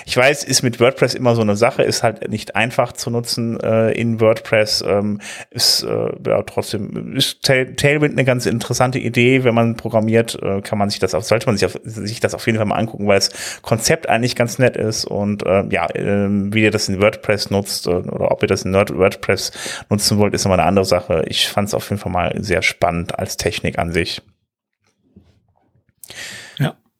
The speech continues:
Speaker 2: Dann, äh, noch mal ein Thema, was wir eben hatten, Openverse. Also die ehemalige Creative Commons Suchmaschine, wo man zum Beispiel, ähm,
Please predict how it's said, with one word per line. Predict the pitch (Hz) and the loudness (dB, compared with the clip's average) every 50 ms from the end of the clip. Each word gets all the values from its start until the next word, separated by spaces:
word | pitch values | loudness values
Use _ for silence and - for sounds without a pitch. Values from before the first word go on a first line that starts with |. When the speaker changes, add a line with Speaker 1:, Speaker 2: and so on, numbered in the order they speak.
| _ _ _ _ _ _ _ _ _ _ _ _ _ _ _ _ _ _ _ _ _ _ _ _ _ _ - | _ _ _ _ _ _ _ _ _ _ _ _ _ _ _ _ _ _ _ _ _ _ _ _ _ _ -2
Speaker 2:
Dann, | - 131 131 135 143 156 180 | 2 2 4 4 4 2 2
äh, | 185 147 131 135 135 135 139 | 2 2 4 4 4 4 2
noch | 139 135 147 143 - - | 2 2 2 0 2 2
mal | 151 139 | 2 2
ein | 135 - | 2 2
Thema, | - 160 156 131 | 2 2 4 4
was | 143 143 - | 2 2 0
wir | 151 143 | 0 2
eben | 151 165 147 | 2 4 4
hatten, | 151 175 165 - 147 | 4 2 2 0 -2
Openverse. | - 147 156 165 - 185 165 170 185 190 240 233 - - - - - - _ _ _ _ - _ _ _ - - - - - - _ _ _ _ _ _ _ _ - | 2 2 2 2 2 2 4 4 4 4 2 2 0 0 -2 -4 -10 -16 _ _ _ _ -20 _ _ _ -20 -20 -20 -20 -20 -20 _ _ _ _ _ _ _ _ -6
Also | 320 123 123 107 117 110 | 0 0 2 2 2 0
die | 110 120 131 233 - | 0 0 0 -2 0
ehemalige | - 135 139 131 131 135 131 135 131 123 | 2 4 4 4 4 4 4 4 2 0
Creative | - - - 135 123 - 127 - - | -2 -2 0 0 0 0 -2 -2 2
Commons | - 151 160 156 131 110 | 4 4 4 4 2 2
Suchmaschine, | - 123 117 - - 120 113 - - 120 120 131 156 185 185 170 131 | 2 0 0 2 2 2 2 2 2 2 4 4 4 4 2 0 -2
wo | 123 110 | -2 0
man | 113 120 120 107 | 0 0 0 -2
zum | - - 123 | -2 -4 -4
Beispiel, | 117 104 - 123 120 127 147 | -4 -2 0 0 0 2 2
ähm, | 135 120 117 120 113 110 113 107 | 0 0 0 0 -2 -2 -4 -6